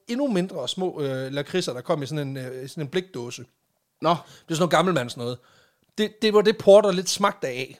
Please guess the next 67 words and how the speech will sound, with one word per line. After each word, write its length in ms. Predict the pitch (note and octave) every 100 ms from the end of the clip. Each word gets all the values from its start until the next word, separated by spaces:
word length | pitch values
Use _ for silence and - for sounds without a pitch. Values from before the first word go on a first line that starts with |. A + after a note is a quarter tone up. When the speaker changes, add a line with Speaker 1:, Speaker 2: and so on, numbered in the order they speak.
| _
Speaker 1:
for 460 | - D3 C3 B2+ B2+
femten 300 | E3+ F3 C3
år 120 | A#2
siden, 220 | - C3+
men 80 | C#3+
det 180 | F#3+ G#3
her, 140 | E3+
det 560 | G#2 - _ _ _ E3
er 20 |
jo 0 |
noget 140 | E3+
helt 220 | D3+ A#3+ D3
andet. 240 | D#3+ F3
Der 60 | D3+
har, 100 | F3
den 160 | F3
har 80 | D#3+
sødme, 480 | - - A3+ B3+ B3+
den 160 | D#3 -
har 80 | A#2+
varme. 400 | D#3+ F3 G3 G3+
Speaker 2:
Det 60 | A#2+
er 40 |
fucking 280 | - D3 G3
Speaker 1:
Den 120 | C3
Speaker 2:
godt. 120 | E3
Speaker 1:
er 40 | F#3+
ikke 120 | - -
alt 220 | A3 -
for 100 | B2+
Speaker 2:
Det 60 | B2
er 20 |
Speaker 1:
stærk. 120 | D#3
Speaker 2:
virkelig, 80 | F3 E3
virkelig 80 |
Speaker 1:
Altså, 140 | A2 -
Speaker 2:
godt. 120 | G3+
Speaker 1:
det, 120 | A3
det 60 | A#3
er 40 |
sgu 180 | A3 A3
meget 220 | G3 G#3
lækkert. 240 | G3+ D#3 A2 _ _ _ _
Så, 140 | - D#3 D3+
øhm, 240 | D3 C#3+ D3
jeg 100 | A3+
vil 80 | A3+
sætte 160 | B3+
mig 80 | A3
tilbage 320 | F3+ A3 C4
og 120 | B3+ G3+
nyde 140 | A3 A#3 G3
Speaker 2:
Ja. 60 |
Speaker 1:
en, 160 | F#3 F3
øh, 520 | E3 D#3 C#3+ A2 A2+
vaniljekrans. 1000 | C#3 C3 C3 C#3 D#3 D#3 D#3+ D#3 - - _
Speaker 2:
Ja. 200 | B2+ E3 - - _
Speaker 1:
Og, 380 | D#3 D#3 D3+ C#3+
øh, 140 | C3+
så 120 | C3+ F3
vil 120 | F#3+
jeg 360 | E3+ D#3 D3 -
lade 120 | D#3+
dig 240 | D3+ D#3+ F#3 -
fortælle 360 | - - G3+ D#3+
lidt 100 |
om 120 | D#3+